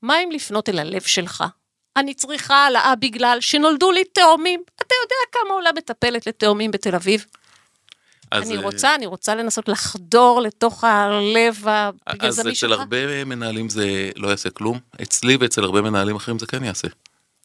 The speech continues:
Speaker 2: כי בסופו של דבר, את צריכה לחיות. את יודעת, אה, כשאנחנו בונים חברה, חברה זה להרבה שנים, זה לא ספרינט, זה מרתון. ואני צריך שתהיי מרוצה לאורך זמן, אני לא רוצה שתהפכי לזומבי, אני רוצה שתכירי את הילדים שלך, אני רוצה שתכירי את המשפחה, שתצאי בשעות סבירות הביתה,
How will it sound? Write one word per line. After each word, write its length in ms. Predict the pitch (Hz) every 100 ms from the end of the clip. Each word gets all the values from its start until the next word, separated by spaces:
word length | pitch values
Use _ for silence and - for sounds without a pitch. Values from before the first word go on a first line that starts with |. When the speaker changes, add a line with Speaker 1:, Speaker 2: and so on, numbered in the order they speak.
| -
Speaker 2:
כי 360 | - 110 104 104
בסופו 400 | 123 - - 131
של 200 | - 135
דבר, 360 | 135 127 139 147 _ _ _ _ _ _ _ _
את 40 | -
צריכה 200 | - 123
לחיות. 460 | 113 123 92 - -
את 120 | 104
יודעת, 300 | 113 107 101
אה, 240 | 98 98 98 - _
כשאנחנו 360 | - 104 139 143
בונים 240 | 127 127
חברה, 280 | - 110 117
חברה 300 | - 92 104
זה 100 | 101
להרבה 300 | 92 87 95
שנים, 340 | - 107 117
זה 160 | 98 92
לא 240 | 98 120 113
ספרינט, 320 | - 110 107
זה 100 | 95
מרתון. 460 | 92 90 87 82 85 _ _ _ _ _ _ _
ואני 180 | 107 113
צריך 180 | 127 -
שתהיי 240 | - 131
מרוצה 320 | 120 107 117
לאורך 200 | 107 98
זמן, 200 | 104 95
אני 160 | 87 87
לא 60 |
רוצה 200 | 98 -
שתהפכי 340 | 110 104 - 101
לזומבי, 400 | 92 95 92 90
אני 120 | 85
רוצה 220 | 87 90
שתכירי 320 | - - 107
את 80 | 107
הילדים 320 | 107 98 92
שלך, 220 | 90 90 90
אני 80 |
רוצה 180 | 82 -
שתכירי 300 | - - 101
את 80 | 98
המשפחה, 480 | 101 - - - 90 - _ -
שתצאי 400 | 101 - - 104
בשעות 280 | 117 110
סבירות 300 | 107 104 98
הביתה, 400 | 95 87 85 87